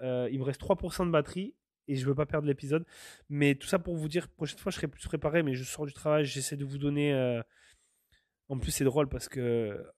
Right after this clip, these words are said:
Andréane a dit, euh, « Putain, il faut fournir un, <laughs> il faut fu-, faut fournir du, du contenu, là, sinon, euh, les gens, ils paniquent. » Non, moi, c'est au jour le jour. Voilà, mais, euh, j'essaie quand même de vous donner de quoi parce que,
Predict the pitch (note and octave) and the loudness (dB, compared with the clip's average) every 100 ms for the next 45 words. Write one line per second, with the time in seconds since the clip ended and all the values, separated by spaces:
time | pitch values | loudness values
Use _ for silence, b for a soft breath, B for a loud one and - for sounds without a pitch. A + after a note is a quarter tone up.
0 | _ - B2+ B2 C#3 C#3 A#2+ B2 B2+ A#2 | _ -10 -6 -2 0 0 -2 0 2 2
1 | A2 G2+ - C3 B2 A#2+ A#2+ - B2+ B2+ | 0 -4 -8 -8 -8 -8 -14 -14 -10 -6
2 | C3+ C3 A#2+ A#2 A2 A2+ - _ _ _ | -4 -2 -2 -2 -4 -10 -20 _ _ _
3 | _ _ _ _ - - G3 C#3+ - F3 | _ _ _ _ -10 -10 -8 -8 -8 -8
4 | D3+ - C#3 D#3+ E3+ F3+ F3 D#3+ D#3 D3+ | -10 -8 -2 2 4 4 2 0 2 2
5 | D3 C#3 b b D3 D3+ E3+ D#3+ F#3 G3+ | 0 -4 b b -8 0 2 2 2 4
6 | F#3 - E3 E3+ F3 D#3 D3+ D3 E3+ D3 | 4 2 0 0 2 2 2 2 0 0
7 | D3+ C#3 - B B B B C#3+ C3+ A#2 | -2 -4 -10 B B B B -6 -4 -2
8 | A#2 - A#2 B2 B2+ C3+ C3 C3 - _ | -6 -4 -2 0 2 2 2 0 -6 _
9 | b b b b A2+ A#2 A2 A#2 A#2+ A#2+ | b b b b -8 -6 -2 2 4 2
10 | A#2 C3 E3 C#3+ D3+ D3+ C#3 C#3 C#3+ D3 | 2 0 0 2 2 4 0 0 2 4
11 | C#3+ C3+ D#3+ D#3 B2+ - C3+ B2+ B2+ B2 | 2 2 0 0 -6 -2 2 4 4 4
12 | A#2+ | 2